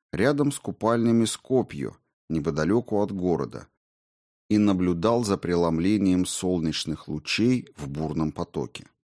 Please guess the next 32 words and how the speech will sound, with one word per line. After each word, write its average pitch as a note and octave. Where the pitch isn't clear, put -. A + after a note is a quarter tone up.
Вителла E3+
не D#3+
рассказал C3+
нам, F2
кто A2+
из G2+
членов F#2+
курии B2+
вместе E2+
с -
ним B2
пытался G2+
понять F2
физические E2+
законы E2
радуги. F#2
Но E2+
мы E2
знаем, D#2+
что -
в -
те G2+
же D#2
годы G2+
в D2
Витербо A#2
бывали A#2+
ещё A#2+
четверо A2+
учёных, G#2
изучавших G2+
зрение. C2+